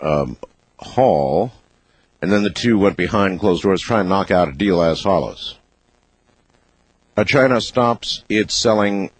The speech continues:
nuclear stuff to nations that we're not real happy with. Uh, our side of the deal is we lift sanctions so they can launch satellites.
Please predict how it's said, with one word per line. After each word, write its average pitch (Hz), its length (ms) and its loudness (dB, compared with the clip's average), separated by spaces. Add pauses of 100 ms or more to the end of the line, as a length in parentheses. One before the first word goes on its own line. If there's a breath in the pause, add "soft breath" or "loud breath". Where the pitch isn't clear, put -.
(160)
nuclear 101 560 2
stuff - 760 -2 (220)
to 92 80 -8
nations 95 540 -2
that 71 120 0
we're 90 80 2
not 92 240 0
real 90 160 2
happy 90 380 0
with. 87 420 2 (160)
Uh, 82 380 2
our 92 160 2
side 90 260 0
of 80 80 -2
the 82 80 -4
deal 87 220 0
is 87 180 0
we 87 140 0
lift 92 220 0
sanctions 95 520 -4
so 90 80 -2
they 90 120 0
can 85 120 -6
launch 87 300 -2
satellites. 78 760 -4